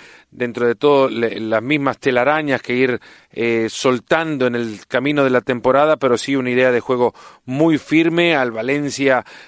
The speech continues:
lo veo tan desordenado adentro como afuera y, y todo dependerá de cómo se encapriche Peter Lim de acá hasta el cierre del mercado para saber con qué termina quedándose el Valencia, si seguirá Rodrigo, y mientras grabamos no sabemos si sigue o no, o se va al Atlético de Madrid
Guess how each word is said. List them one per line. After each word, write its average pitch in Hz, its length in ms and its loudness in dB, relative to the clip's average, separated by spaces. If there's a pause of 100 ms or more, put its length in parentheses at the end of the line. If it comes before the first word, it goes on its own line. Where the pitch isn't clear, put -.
(100)
lo 123 140 4
veo 143 480 2 (240)
tan 143 200 -2
desordenado 135 580 2
adentro 151 380 0
como 127 160 -2
afuera 151 580 0
y, 104 220 -12
y 104 40 -12
todo 139 220 2
dependerá 127 480 0
de 135 100 2
cómo 131 220 -4
se 127 120 -6
encapriche 123 460 -4
Peter 135 360 -4
Lim 139 240 -6 (400)
de 123 120 0
acá 143 200 0
hasta - 180 -4
el 123 80 -6
cierre 135 300 0
del 127 100 2
mercado 127 480 0
para 117 200 -2
saber 127 280 0
con 123 160 -6
qué 143 140 -4
termina 123 380 -4
quedándose 127 360 -4
el 123 80 -4
Valencia, 131 420 -2
si 110 120 -14
seguirá 127 460 -2 (340)
Rodrigo, 139 560 2
y 131 40 0
mientras 123 300 -2
grabamos 131 380 0
no 135 120 -2
sabemos 131 380 0
si 120 100 -10
sigue 131 300 -2
o 123 60 2
no, 143 200 2
o 135 60 2
se 127 140 0
va 127 80 4
al 127 80 2
Atlético 120 420 0
de 117 60 0
Madrid 123 420 -2